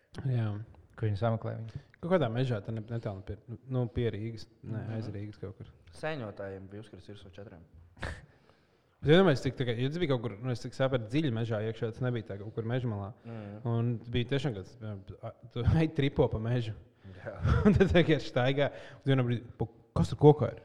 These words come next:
Speaker 1: Kaut kas, nē, kaut kas tur rādās. Un tu pieeji, nu, ka šis milzīgs drons, viņš ir diezgan liels, viņš tāds,
Speaker 3: Mhm.
Speaker 1: ā, nu, lie-, daudz lielāks kā cilvēks.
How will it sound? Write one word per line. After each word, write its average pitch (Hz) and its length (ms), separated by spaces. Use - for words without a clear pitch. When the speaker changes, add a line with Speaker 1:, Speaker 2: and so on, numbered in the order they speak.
Speaker 1:
Kaut - 240
kas, - 80
nē, 120 260
kaut 143 220
kas - 80
tur 113 100
rādās. 113 320
Un - 140
tu - 40
pieeji, 147 320
nu, 131 80
ka 120 80
šis - 80
milzīgs 113 400
drons, 123 280
viņš 143 180
ir 120 40
diezgan 113 300
liels, 123 240
viņš - 240
tāds, 123 240
Speaker 3:
Mhm. 104 80
Speaker 1:
ā, 101 240
nu, 110 240
lie-, 120 160
daudz 120 240
lielāks 110 240
kā - 80
cilvēks. - 400